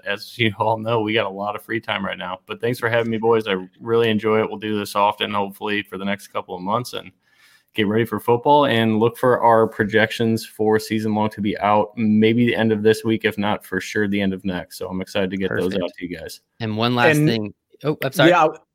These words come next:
Speaker 3: go. I was gonna say, Nick, I think we might hear you on, uh, Sirius X M Radio,
Speaker 2: Mm-hmm.
Speaker 3: Fantasy Sports Channel this weekend as well.
Speaker 1: Absolutely. I'm here all weekend. I'm excited to talk football. Hopefully some baseball too. I know, uh, today the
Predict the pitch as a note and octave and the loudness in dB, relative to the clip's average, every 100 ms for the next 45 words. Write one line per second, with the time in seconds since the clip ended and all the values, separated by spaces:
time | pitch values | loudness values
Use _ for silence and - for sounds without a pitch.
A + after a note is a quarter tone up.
0 | - C3 G3 F3+ D3+ D#3 G#3 F3+ F3 F#3 | -18 4 4 6 2 0 2 2 2 0
1 | D3 C#3+ G3 F3 D#3 D#3+ C#3 D#3 D3+ C#3+ | -4 -4 -2 0 0 0 0 -2 0 -2
2 | C#3 C3+ B2+ D3+ C#3 C#3 - C3 B2+ D3+ | -2 -4 -4 -2 -2 -4 -2 -2 0 2
3 | C#3+ A#2 C3 F3 - - C#3 - B2+ A#2 | 2 0 0 -2 -2 -4 -4 -4 -4 -4
4 | A2 - B2 A#2 A2 G#2 A#2+ B2+ - _ | -6 -6 -6 -6 -6 -4 -2 -2 -6 _
5 | _ _ - G#2 G2+ - A#2 D#3+ C3 G#2+ | _ _ 0 2 2 2 2 4 4 2
6 | A#2 A2 A2 A2 C3 C#3 G2+ F#2 F#2 F#2 | 4 4 6 6 4 2 2 2 2 0
7 | - G2 F#2+ G2 G#2 G#2 B2 B2 F#2 E2+ | 0 0 0 0 -2 0 0 0 0 0
8 | A2+ A#2+ D#3+ D#3 C3+ C3+ C3+ A#2+ A2 C3 | 0 0 0 2 4 4 6 2 4 4
9 | A2 A2 A#2 A2 G#2+ G2+ - G2 G#2 G#2 | 6 6 4 6 4 2 -2 0 2 2
10 | G2 F#2+ F#2+ | 2 0 0